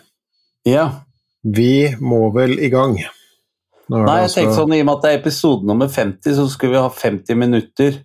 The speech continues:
Speaker 1: med slarv først.
Speaker 2: Med småprat, ja.
Speaker 1: Så, <laughs> og så femti. Nei, nei, jeg var ikke det.
Speaker 2: Oh boy.
Speaker 1: Ja, kom halvveis da, før vi tok til fornuft.
Speaker 2: Ja, det, det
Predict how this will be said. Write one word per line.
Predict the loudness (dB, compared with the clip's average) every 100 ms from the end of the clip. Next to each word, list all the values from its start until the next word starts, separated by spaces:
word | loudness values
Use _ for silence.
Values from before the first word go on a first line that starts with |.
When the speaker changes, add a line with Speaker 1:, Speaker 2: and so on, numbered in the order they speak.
| _ _ _ _ -4
Speaker 1:
med | -4
slarv | 0 0 0 -2
først. | -2 -2 -4 -14 -20 -4
Speaker 2:
Med | 0 0
småprat, | 0 0 0 0 0
ja. | 0
Speaker 1:
Så, | 0 0 -2
<laughs> | -2
og | -4 -4
så | -4 -2 -2 -2
femti. | -2 -4 -6 -18 -10 -2 -2 -2
Nei, | -4 -2
nei, | -2 -2
jeg | 0
var | -2 -4
ikke | -12 -8
det. | -10 -10 -18 -14 -16 -12 -2
Speaker 2:
Oh | 0 2
boy. | 2 0 -2 -8 -18 -20 -20 -20 -20 -20 -20 _ -2
Speaker 1:
Ja, | 0 0
kom | 0 0
halvveis | 2 2 0 0
da, | -4 -4 -2
før | 2 4
vi | 4 2 0 -2 -6
tok | -8 -6
til | -4
fornuft. | -2 -4 -6 -16 -4
Speaker 2:
Ja, | 0 0
det, | 0 0 2 0
det | 0